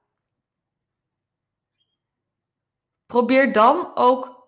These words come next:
de les te leren die, eh, die je dat wil, eh, pakken. Of die je dat wil geven. Ja,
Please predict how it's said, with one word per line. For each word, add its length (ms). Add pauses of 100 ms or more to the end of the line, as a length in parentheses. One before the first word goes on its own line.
de 180
les 340
te 80
leren 440
die, 360
eh, 300
die 120
je 160
dat 280
wil, 440
eh, 220 (140)
pakken. 440
Of 220
die 220
je 80
dat 220
wil 120
geven. 640 (3000)
Ja, 260